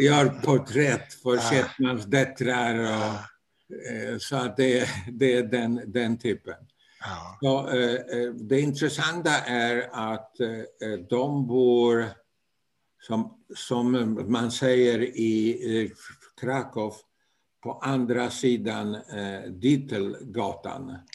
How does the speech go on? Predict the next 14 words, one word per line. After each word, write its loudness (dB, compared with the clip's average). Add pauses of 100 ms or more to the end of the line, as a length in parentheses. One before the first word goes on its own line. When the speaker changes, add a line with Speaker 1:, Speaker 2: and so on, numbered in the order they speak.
(160)
Speaker 2:
Aha. -10 (220)
<laughs> -12
Speaker 1:
Och -8
på -2
ena 0
sidan 0
finns -2
det 0
judiska 4
stadsdelen -4
som -6
heter -6 (580)
Kazimierz, -4 (380)
Speaker 2:
Ja. -12